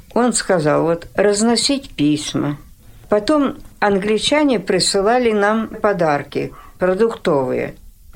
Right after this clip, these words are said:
И пришлось распределять. Знаете, вот уже большая коробка. В этой коробке банка тушёнки, банка колбасы,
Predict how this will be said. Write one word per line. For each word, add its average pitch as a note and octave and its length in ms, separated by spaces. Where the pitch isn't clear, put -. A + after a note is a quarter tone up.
И A3+ 360
пришлось C4 480
распределять. G3 960
Знаете, A3+ 340
вот D3+ 240
уже D#3 500
большая G3 520
коробка. D#3 720
В F3 100
этой A3+ 260
коробке E3 680
банка F3 720
тушёнки, D3+ 800
банка F#3 520
колбасы, D#3+ 880